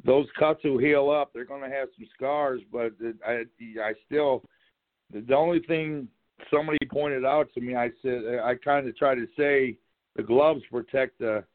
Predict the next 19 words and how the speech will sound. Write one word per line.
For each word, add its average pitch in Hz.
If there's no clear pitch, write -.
hands, 139
not 117
the 104
head. 123
So 113
it's 107
not 139
as 113
bad 131
as 110
it 107
seems, 143
but 113
then 127
they 120
said, 120
"Well, 120
you 117
gotta 117